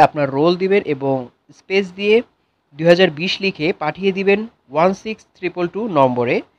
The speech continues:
এক্ষেত্রে প্রতি রেজিস্ট্রেশনের এসএমএস বাবদ দুই টাকা পঞ্চান্ন পয়সা করে কেটে নেওয়া হবে। এখানে বলে রাখা ভালো যে আপনি প্রতিটা সিম থেকে আপনি যত জনের ইচ্ছা তত জনের রেজাল্ট দেখে নিতে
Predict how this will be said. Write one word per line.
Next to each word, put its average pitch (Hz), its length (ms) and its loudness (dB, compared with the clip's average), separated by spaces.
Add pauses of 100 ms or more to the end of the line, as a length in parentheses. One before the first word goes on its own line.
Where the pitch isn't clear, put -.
(300)
এক্ষেত্রে 190 380 -2 (180)
প্রতি 214 320 -4 (220)
রেজিস্ট্রেশনের 202 760 -4 (140)
এসএমএস 196 360 -4 (100)
বাবদ 143 260 0 (140)
দুই 196 200 -6
টাকা 208 180 -2 (120)
পঞ্চান্ন 180 340 -6 (100)
পয়সা 175 300 -2
করে 190 140 -2 (100)
কেটে 147 240 -8
নেওয়া 127 220 0
হবে। 127 200 -8 (720)
এখানে 226 200 0 (120)
বলে 175 220 8
রাখা 220 180 4 (120)
ভালো 165 180 4 (140)
যে 156 80 2 (100)
আপনি 156 160 -6 (140)
প্রতিটা 214 380 0 (520)
সিম 220 180 -4 (120)
থেকে 202 280 -2
আপনি 175 140 -6 (120)
যত 175 180 2 (200)
জনের 196 300 4 (140)
ইচ্ছা - 220 -10 (100)
তত 180 140 -6 (100)
জনের 196 280 0
রেজাল্ট 180 300 4
দেখে 147 200 -6
নিতে 139 180 -6